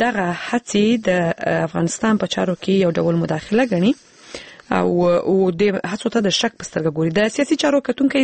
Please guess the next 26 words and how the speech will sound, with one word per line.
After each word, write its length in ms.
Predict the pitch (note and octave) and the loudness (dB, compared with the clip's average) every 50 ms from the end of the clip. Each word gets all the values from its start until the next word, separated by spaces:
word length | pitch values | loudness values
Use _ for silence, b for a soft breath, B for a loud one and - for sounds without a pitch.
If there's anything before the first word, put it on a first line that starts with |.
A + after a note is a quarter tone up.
| A3+ G3 | 2 2
زبیر 320 | G3+ G3 B3 B3+ B3+ - - | 2 2 2 2 2 0 -2
شفیقي 300 | A3 - - - - E4+ | -4 -4 -6 -4 -4 -2
په 120 | - - | -2 -2
دې 120 | F#3+ F#3 F3+ F3 | 0 0 2 2
اړه 220 | F3 F3+ G3 G3+ F3+ F#3 | 2 2 0 0 2 2
ځانګړی 360 | F3 F3+ A3+ C#4+ C#4 A3 F#3 | 2 2 2 2 2 2 2
نظر 200 | E3+ F3 F3+ F#3 | 0 0 0 0
لري. 200 | G3 G3+ B3+ D#4 B B B B B B B B B | 2 2 2 0 B B B B B B B B B
له 80 | A#3 A#3 | 0 0
ده 80 | C4 | 0
سره 260 | D4+ - C#4+ C4+ A#3 A#3 | 0 -2 0 0 2 2
حمید 260 | B3+ C4 C#4+ A#3+ B3 | 2 2 2 2 2
مومند 260 | A#3 A#3+ B3+ B3+ B3+ A#3 | 2 2 4 2 2 2
مرکه 240 | G#3 G#3 - C4 | 0 0 -2 -4
کړې 180 | B3 - B3 A#3+ | -2 0 0 0
ده 120 | G#3 A3+ - - - | 0 0 0 0 -2
او 60 | F#3+ | -2
په 140 | - - G3 F#3+ - - | -2 -2 -4 -4 -2 0
پیل 180 | D#4 D#4+ C#4+ | 0 0 0
کې 240 | A#3 - - G3+ - | -2 -2 -4 -4 -4
پوښتنه 280 | - - - G#3 G3+ G3+ F#3 - | -4 -6 -2 0 0 0 -2 -2
ځینې 160 | F3 F3 E3+ - | -4 -6 -4 -2
کړې 160 | - F#3+ A3 A3 | 0 0 2 2
ده 60 | A#3+ - | 0 2
چې 80 | - C4+ A#3 B B B B B B B B B F#3 F#3 | 2 0 0 B B B B B B B B B -2 0
د 160 | F#3 F#3 | 0 0